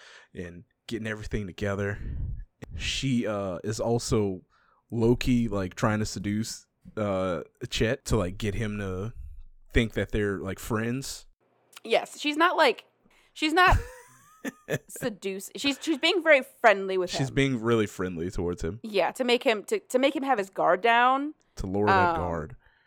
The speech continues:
Speaker 2: but because he's a creepazoid, she's not actually doing anything.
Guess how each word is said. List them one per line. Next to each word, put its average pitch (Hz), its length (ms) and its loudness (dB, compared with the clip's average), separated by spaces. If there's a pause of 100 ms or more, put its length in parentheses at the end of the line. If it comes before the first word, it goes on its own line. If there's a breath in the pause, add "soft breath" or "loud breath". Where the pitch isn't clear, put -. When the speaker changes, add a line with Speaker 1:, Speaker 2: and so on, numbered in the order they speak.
(300)
Speaker 2:
but 247 180 4 (920)
because 285 340 4
he's 269 140 0
a 202 60 0
creepazoid, 190 640 2
she's 226 200 -4
not 226 200 10
actually 208 320 4
doing 180 340 2
anything. 170 600 -2